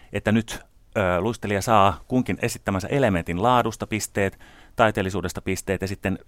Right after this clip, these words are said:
siitä vaikeudesta. Niin kuin, että se tulee monesta eri lähteestä se pistemäärä, minkä hän kerryttää. Ja niillä pisteillä mennään ja voitetaan. Ei sillä, mihin, mä en niin kuin luistelijaa sijoita mihinkään, vaan mä arvioin sen luistelijan nollasta kymppiin tai muilla arvi-,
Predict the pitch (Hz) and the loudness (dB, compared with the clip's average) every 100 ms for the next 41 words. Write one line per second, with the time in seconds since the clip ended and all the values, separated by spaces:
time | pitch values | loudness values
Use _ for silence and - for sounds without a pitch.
0 | - - 104 110 127 98 78 - - - | -10 -6 -4 0 0 0 -4 -8 -10 -10
1 | 82 - - 95 104 110 - 127 120 165 | -12 -14 -8 -6 -4 -6 -2 2 4 4
2 | 135 - 107 110 123 - - - 80 87 | 0 -2 -2 0 -2 -2 -6 -6 -10 -8
3 | 92 - 80 78 78 82 85 85 92 85 | -8 -6 -6 -4 -6 -6 -8 -6 -4 -4
4 | 82 - - - - - 113 123 220 - | -6 -10 -8 -8 -12 -8 -4 -2 -2 -2
5 | 78 76 78 76 78 85 80 76 - - | -6 -6 -6 -8 -2 -2 -2 -8 -12 -12
6 | - - 131 123 113 87 78 - 95 80 | -18 -8 -2 -2 0 0 -2 -2 -2 -2
7 | - - - 135 135 123 - 127 147 165 | -8 -18 -6 2 2 2 -2 -6 0 0
8 | - 98 92 - 147 85 80 82 87 82 | 0 0 0 2 0 0 -2 -2 -2 -4
9 | 85 107 113 127 143 87 98 135 127 - | -2 2 2 4 2 2 2 2 2 -2
10 | - - - 143 123 110 107 107 101 - | -16 -20 -4 0 0 0 -2 0 0 -2
11 | - 131 101 90 - - 87 - 92 82 | -8 -2 0 0 -2 -4 -4 -2 -4 -2
12 | 87 82 78 - - - - 92 82 82 | 2 2 0 -8 -20 -12 -4 0 2 0
13 | 80 | -2